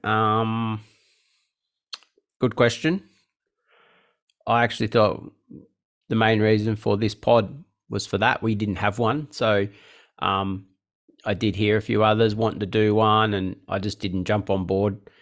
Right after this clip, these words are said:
and do one because no one else, well, no one was doing one. And I thought, "I might as well do one because I listen to pods all day while detailing." So I thought, "Well, stuff it, I'll start it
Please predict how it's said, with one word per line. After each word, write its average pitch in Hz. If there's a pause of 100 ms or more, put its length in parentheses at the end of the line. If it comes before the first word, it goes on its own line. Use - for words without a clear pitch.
(180)
and 98
do 107
one 104
because 92 (120)
no 101
one 95
else, 101
well, 101 (480)
no 131
one 135
was 123
doing 127
one. 127 (300)
And 98
I 101
thought, 104 (880)
"I 120
might 131
as 113
well 110
do 107
one 104
because 104
I 104
listen 101
to 98
pods 98
all 98
day 101 (220)
while 98
detailing." 98
So 92
I -
thought, 92
"Well, 92 (580)
stuff -
it, -
I'll 113 (360)
start 104
it 113